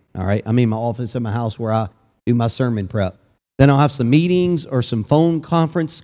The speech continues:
calls or things like that. Come to the office, have a couple of meetings, maybe lunch, go back. I got another three or four hours,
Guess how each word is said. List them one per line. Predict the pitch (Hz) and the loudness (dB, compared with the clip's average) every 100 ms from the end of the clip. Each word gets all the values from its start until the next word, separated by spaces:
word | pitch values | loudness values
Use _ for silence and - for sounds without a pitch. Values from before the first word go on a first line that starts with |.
| _ | _
calls | - 165 160 160 131 | 0 0 2 -2 -2
or | 120 | -4
things | 110 160 160 143 | -2 0 0 -2
like | 156 143 | -4 0
that. | 160 160 - _ _ | 0 -2 -6 _ _
Come | - 165 | 0 2
to | 156 | 2
the | 143 | 0
office, | 151 151 156 - | -4 -4 -6 -4
have | 151 | -4
a | 143 | -4
couple | 147 151 143 | -8 -6 -4
of | |
meetings, | 139 151 156 131 | 0 0 0 -2
maybe | 151 139 135 | -2 0 0
lunch, | 143 139 - | -2 -4 0
go | 151 | 0
back. | 147 139 135 | 0 -6 -6
I | |
got | 131 131 | -4 -2
another | 131 143 123 | 0 -2 -2
three | 156 156 | 0 0
or | |
four | 135 165 151 | 0 -2 -2
hours, | 143 139 143 | -2 -2 -4